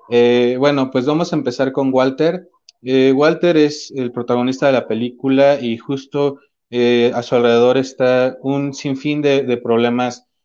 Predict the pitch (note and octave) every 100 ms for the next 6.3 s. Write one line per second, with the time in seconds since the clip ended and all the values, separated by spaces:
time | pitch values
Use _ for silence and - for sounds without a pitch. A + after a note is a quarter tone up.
0 | _ - A2+ A2 A#2 - A#2 B2+ C3 C3+
1 | - C3 C3 A#2+ A2 G#2 - B2+ B2 B2
2 | A#2+ B2 A2+ G#2+ A2+ A2 A2+ A2+ G#2+ A2
3 | A2 A2 A2+ C3 C3 C3+ - _ _ C3+
4 | C3 C3+ C#3 C#3 D3+ F3+ F#3 F3 C#3+ C#3
5 | C3 C3 C#3+ C#3+ D3 C#3 B2+ A#2+ A#2 A#2+
6 | A2+ A2+ A2